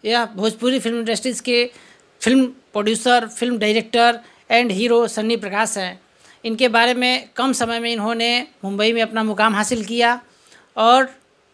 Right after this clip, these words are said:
आने वाले समय में यह भोजपुरी को मुंबई में और आगे लेकर जाएंगे। आज इनका बत्तीसवाँ जन्मदिन है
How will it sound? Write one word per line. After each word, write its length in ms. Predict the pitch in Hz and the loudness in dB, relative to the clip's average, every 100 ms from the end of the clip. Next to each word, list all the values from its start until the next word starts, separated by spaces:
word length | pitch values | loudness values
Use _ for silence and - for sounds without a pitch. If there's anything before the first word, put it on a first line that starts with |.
| _ _ _ _ - | _ _ _ _ -4
आने 220 | 214 254 | -2 2
वाले 240 | 262 254 233 | 2 4 2
समय 260 | 233 240 | -2 -6
में 280 | 240 240 247 - _ _ - | -4 -4 -4 -10 _ _ -6
यह 240 | 226 208 180 _ - | -2 -2 -6 _ -2
भोजपुरी 500 | 190 220 247 254 294 | 0 2 2 2 2
को 460 | 269 240 240 247 - _ _ 233 | 4 4 4 0 -8 _ _ -6
मुंबई 420 | 202 214 240 254 | -2 2 4 4
में 180 | 247 214 | 2 2
और 200 | 233 220 | 2 2
आगे 180 | 214 | 0
लेकर 260 | 220 208 208 | -4 -4 -4
जाएंगे। 480 | 196 220 214 196 196 - - - 220 | -2 -4 -2 -4 -6 -14 -20 -4 2
आज 200 | 247 233 | 2 2
इनका 460 | 254 240 247 240 233 _ _ _ 190 | -4 0 2 2 -2 _ _ _ -16
बत्तीसवाँ 480 | 190 254 - 269 262 | -10 -6 -2 0 0
जन्मदिन 460 | 247 226 202 285 | -2 -4 -6 -6
है 340 | 220 233 233 | -2 -2 -4